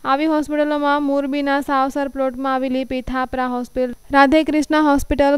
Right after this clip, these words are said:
ગોકુલ હોસ્પિટલ, આયુષ હોસ્પિટલ, આશીર્વાદ હોસ્પિટલ, શ્યામ હોસ્પિટલ, મંગલમ હોસ્પિટલ, વરદાન હોસ્પિટલ,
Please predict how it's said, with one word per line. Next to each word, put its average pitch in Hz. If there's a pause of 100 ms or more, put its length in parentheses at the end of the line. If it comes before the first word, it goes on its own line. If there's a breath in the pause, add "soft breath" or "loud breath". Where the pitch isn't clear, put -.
ગોકુલ 277
હોસ્પિટલ, 262
આયુષ 254
હોસ્પિટલ, 254
આશીર્વાદ 254
હોસ્પિટલ, 247 (500 soft breath)
શ્યામ 294
હોસ્પિટલ, 277
મંગલમ 269
હોસ્પિટલ, 262
વરદાન 247
હોસ્પિટલ, 247